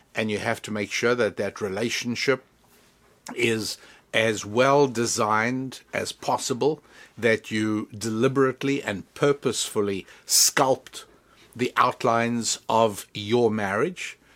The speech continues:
so as to prepare yourself for the most fulfilling period of your life. Maybe you are married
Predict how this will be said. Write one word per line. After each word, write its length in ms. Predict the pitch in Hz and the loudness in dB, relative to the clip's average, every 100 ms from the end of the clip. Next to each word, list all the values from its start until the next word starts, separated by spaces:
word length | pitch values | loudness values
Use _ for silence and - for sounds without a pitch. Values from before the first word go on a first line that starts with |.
| - | -12
so 280 | - 113 110 | -2 0 0
as 140 | 107 | -2
to 180 | - 107 | -6 -8
prepare 560 | - 113 - 151 139 | -4 -6 -4 2 4
yourself 560 | 135 120 110 - 131 143 | 4 2 0 0 0 0
for 100 | - | -4
the 100 | 104 | -4
most 280 | 101 104 - | -2 -4 -6
fulfilling 640 | - 107 - 127 113 104 | -4 -4 0 0 0 -4
period 420 | - 120 107 104 | -2 2 4 2
of 140 | 95 92 | 0 -4
your 160 | 95 | -4
life. 420 | 92 104 151 - _ _ - - - _ _ _ _ _ _ _ | -2 -4 -4 -10 _ _ -20 -20 -20 _ _ _ _ _ _ _
Maybe 280 | 123 135 151 | 0 2 2
you 140 | 175 | 4
are 140 | 156 202 | 4 4
married 480 | 269 123 87 - | 0 -4 -6 -12